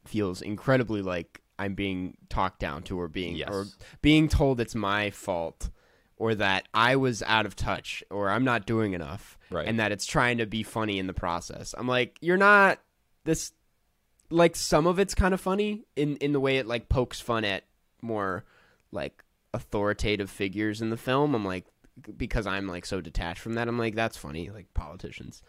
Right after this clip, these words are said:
Speaker 1: But in general, I'm like, th-, it feels like I'm, I did something wrong when I'm like, "You, no one here is in the right." Um,
Speaker 2: Yeah.
Speaker 1: and I
Speaker 2: The
Speaker 1: think that's the root of my issues with this film.
Speaker 2: Yeah. I, the thing was that this film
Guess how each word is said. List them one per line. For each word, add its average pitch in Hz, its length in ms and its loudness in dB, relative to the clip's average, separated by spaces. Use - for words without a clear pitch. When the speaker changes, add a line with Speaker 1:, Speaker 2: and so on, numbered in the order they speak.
Speaker 1:
But 101 240 0
in 156 160 2
general, 131 520 2
I'm 117 160 -2
like, 104 440 -6
th-, 127 120 -14
it 143 160 -4
feels 165 240 4
like - 360 0
I'm, 127 300 2
I 120 100 0
did 127 240 0
something 110 320 -4
wrong 117 440 2
when 123 180 0
I'm 113 140 0
like, 110 300 -2
"You, 117 340 -4
no 143 340 6
one 202 300 8
here 139 500 4
is 104 240 -2
in 101 100 -2
the 92 100 -2
right." 69 320 -6
Um, 80 420 -6
Speaker 2:
Yeah. 82 220 0
Speaker 1:
and 123 100 0
I 127 60 4
Speaker 2:
The 131 80 2
Speaker 1:
think 123 140 2
that's 107 380 -2
the 107 140 -8
root 98 240 -4
of 92 140 -8
my 78 120 -8
issues 71 380 -12
with 90 140 -16
this - 140 -14
film. - 280 -20
Speaker 2:
Yeah. - 280 -8
I, 117 140 2
the 131 140 -2
thing 196 340 -2
was 127 200 0
that - 220 -4
this 104 160 -4
film 127 520 -2